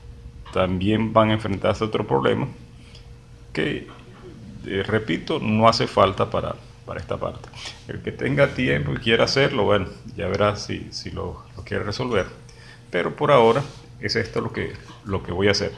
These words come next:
Solamente sacar esta pieza, ¿sí? La pieza esta de bronce, separarla de la pieza de, de plástico. Entonces, para eso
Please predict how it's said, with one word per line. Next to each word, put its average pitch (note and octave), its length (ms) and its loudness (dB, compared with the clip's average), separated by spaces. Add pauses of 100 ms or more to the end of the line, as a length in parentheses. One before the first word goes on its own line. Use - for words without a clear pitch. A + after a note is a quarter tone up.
(280)
Solamente B2 540 2
sacar G#2+ 540 4
esta - 480 0
pieza, G2+ 540 0 (440)
¿sí? D#3+ 200 -8 (680)
La F2 140 -10
pieza F#2 300 -4
esta G2 520 -2 (1000)
de A2 180 0
bronce, B2 360 6 (440)
separarla G#2+ 800 4
de G#2+ 140 0
la F#2 200 -2
pieza G2+ 440 2
de, G2 260 -2 (240)
de G2 100 -10
plástico. - 480 2 (360)
Entonces, - 260 -4
para A2 240 6
eso D2 340 4